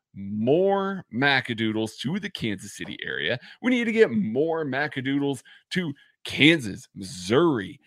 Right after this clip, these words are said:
Iowa. Let's go into Illinois. Let's Nebraska. Let's get them to be the conglomerate. Yeah, to get, be the conglomerate that takes over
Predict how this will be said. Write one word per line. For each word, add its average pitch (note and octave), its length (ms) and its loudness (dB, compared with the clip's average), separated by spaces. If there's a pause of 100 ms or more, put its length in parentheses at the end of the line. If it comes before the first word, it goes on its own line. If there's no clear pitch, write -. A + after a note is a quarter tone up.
(260)
Iowa. A#2+ 880 4
Let's A#2+ 220 -6
go B3 200 -2
into B3+ 180 0
Illinois. F#3 440 2
Let's D3+ 260 0
Nebraska. C3+ 680 -2
Let's C3+ 160 -2 (140)
get F3+ 300 2 (180)
them A#2+ 500 6 (580)
to C#3 220 2
be D3+ 200 -2
the C3+ 220 2 (120)
conglomerate. C3 1400 2 (100)
Yeah, D3+ 880 2 (100)
to D#3 140 4
get, F3+ 260 2
be G#3 120 -2
the F3+ 120 2
conglomerate C#3 1040 0 (300)
that - 180 -8
takes D#3 400 -6
over A2+ 500 -2